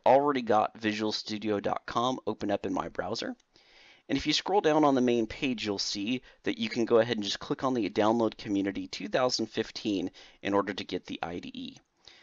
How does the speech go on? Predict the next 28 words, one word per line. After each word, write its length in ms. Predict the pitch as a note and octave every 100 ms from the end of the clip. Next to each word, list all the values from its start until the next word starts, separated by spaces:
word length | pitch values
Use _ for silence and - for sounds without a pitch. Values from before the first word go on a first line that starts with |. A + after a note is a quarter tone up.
| -
You 140 | C3+
can 360 | C3+ F3 G3+ A3
use 520 | B2 A#2+ A#2 A#2+ - - -
earlier 380 | B2 D#3 D#3 C3+
versions 520 | A2 A2 A2 G#2 G#2 -
of, 380 | A2+ A#2+ A#2 A#2 _ _ _ _
uh, 180 | A2 G2
Visual 320 | G2+ G2+ G2
Studio. 500 | F2+ - F2+ E2 A2 - - - _ -
I 120 | -
would 160 | C#3 C#3+
s-, 140 | - -
recommend 560 | A2+ C3+ A#2+ A#2+ A#2+ A2+
that 180 | A2
if 120 | G#2+ -
you're 80 |
gonna 140 | A2 G#2
follow 360 | - B2 C3+
along 220 | B2 B2 A2+
with 140 | G#2+
this 160 | F#2+ -
video 320 | G#2 G2 F#2+
series, 560 | - C#3+ C3+ C#3 C3
that 160 | - -
you 80 | G#2
have 180 | G#2 F#2
at 100 | -
least 340 | C3 C3+ -